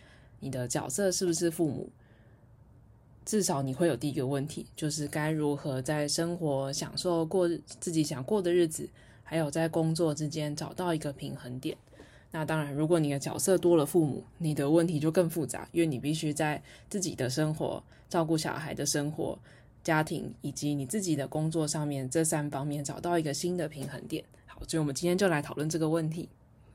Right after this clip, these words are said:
呃，我自己的想法是这样子，我整理出三个重点，这边先把结论告诉大家。第一个是，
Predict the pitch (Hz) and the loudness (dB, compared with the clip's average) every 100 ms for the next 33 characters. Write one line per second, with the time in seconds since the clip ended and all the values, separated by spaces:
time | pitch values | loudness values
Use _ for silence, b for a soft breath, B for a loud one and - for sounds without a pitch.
0 | B B B B B B B - 151 139 | B B B B B B B -6 -4 -2
1 | 139 143 156 B B - 160 156 254 170 | -4 -6 -8 B B -4 -2 -2 -2 0
2 | 156 156 147 143 - - - - 143 156 | 2 4 2 0 -4 -10 -12 -8 -6 -4
3 | 175 - 151 147 135 120 - 147 143 151 | -4 -4 -4 -2 -2 -4 -8 -8 -4 -2
4 | 156 131 151 151 160 156 147 139 151 139 | 0 -2 -4 -2 -2 0 0 0 0 -2
5 | - 160 - - - - - 147 151 160 | -4 -6 -8 -20 -20 -20 -8 -2 0 0
6 | 156 139 - - 160 160 160 156 156 127 | 0 -4 -6 -2 0 0 0 -2 -6 -6
7 | - - - B B B B B B - | -8 -10 -12 B B B B B B -4
8 | 202 202 180 151 147 170 165 160 | 2 4 4 4 4 4 6 4